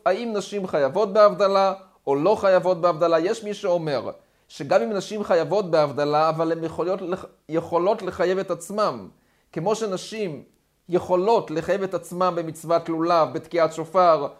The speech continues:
אף על פי שהן מצוות שהזמן גרומה, הן יכולות להמשיך על עצמם חיוב. אותו דבר נשים יכולות לחייב את עצמם בהבדלה. אבל מצד שני,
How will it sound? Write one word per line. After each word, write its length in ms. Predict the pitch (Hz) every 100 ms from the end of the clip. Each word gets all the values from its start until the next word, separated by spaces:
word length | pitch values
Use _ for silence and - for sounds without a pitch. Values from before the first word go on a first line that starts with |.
| _ -
אף 200 | 190 196
על 80 |
פי 180 | 196 202
שהן 220 | 190 185
מצוות 300 | 160 165 196
שהזמן 500 | 196 156 143 175 175 139
גרומה, 460 | 151 160 165 180 208 - _ _
הן 160 | 175 165
יכולות 520 | 165 165 165 208 214
להמשיך 520 | 190 165 160 - 190
על 100 | 185
עצמם 380 | 175 - 180 180
חיוב. 560 | - 214 208 139 95 101 _ _ -
אותו 240 | 143 196
דבר 240 | 202 190
נשים 440 | 190 175 - 196 214
יכולות 460 | 202 - 165 180
לחייב 300 | 190 - 165
את 100 | 165
עצמם 400 | 190 - 147 131 131
בהבדלה. 540 | 156 156 185 214 262 - - _ _ _ _ _ _ _
אבל 160 | 147 175
מצד 360 | 165 160 196 196
שני, 540 | 226 220 165 160